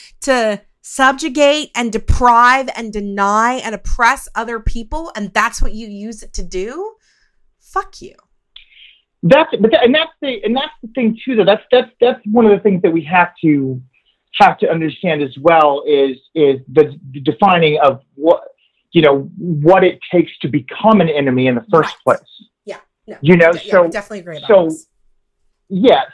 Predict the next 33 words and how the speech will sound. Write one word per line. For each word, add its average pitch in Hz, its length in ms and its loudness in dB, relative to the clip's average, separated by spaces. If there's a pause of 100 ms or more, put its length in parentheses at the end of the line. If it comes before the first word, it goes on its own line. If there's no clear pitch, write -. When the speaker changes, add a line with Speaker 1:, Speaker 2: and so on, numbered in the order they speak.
Speaker 2:
So, 220 140 2
like, 208 360 0
I 240 140 0
mean, 220 260 0
I 254 260 2 (180)
personally 208 420 -4
don't 165 280 -4
have 170 140 0
a 147 40 -4
lot 147 200 2
of - 100 -4
enemies 131 400 -6
that 123 140 4
are 123 80 -2
still 131 460 4
among 135 440 -2 (600)
the 147 100 4
living. 127 540 2
So, 131 300 2
um, 117 380 0 (800)
or 277 180 8
at 294 60 -6
least 285 260 -2
at 220 100 -4
the 262 80 0
very, 262 360 0 (120)
the, 202 100 4
the 175 180 -4
bare 269 260 2
minimum, 196 440 2
last 185 280 -4
I 180 140 0
heard, 160 380 -2